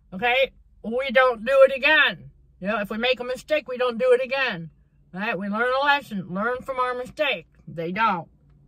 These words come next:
Right? 'Cause they, well, truly don't think they make any. So,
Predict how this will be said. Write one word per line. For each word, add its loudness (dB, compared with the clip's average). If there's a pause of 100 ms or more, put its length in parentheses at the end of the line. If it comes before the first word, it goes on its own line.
(180)
Right? -8
'Cause -6
they, -2
well, 0
truly -4
don't 2
think -6
they 0
make -4
any. -8 (1160)
So, -2